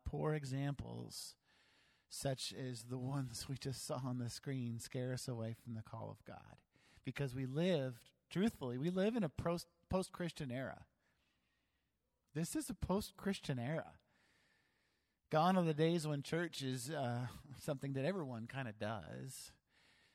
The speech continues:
Gone are the days when the Bible was actually admired and respected among the general population. Gone are the days when the name of God was revered in our country.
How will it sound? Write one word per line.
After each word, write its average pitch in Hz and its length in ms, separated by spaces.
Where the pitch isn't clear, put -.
Gone 156 280
are 147 40
the 135 100
days 139 320
when 131 120
the 120 80
Bible 131 500
was 120 500
actually 123 720
admired 131 680
and 123 100
respected - 760
among 123 320
the 120 80
general 120 440
population. 117 720
Gone 156 420
are 135 80
the 131 100
days 147 360
when 135 120
the 135 80
name 143 240
of 123 120
God 131 280
was 120 240
revered 117 800
in 123 140
our 117 100
country. 120 720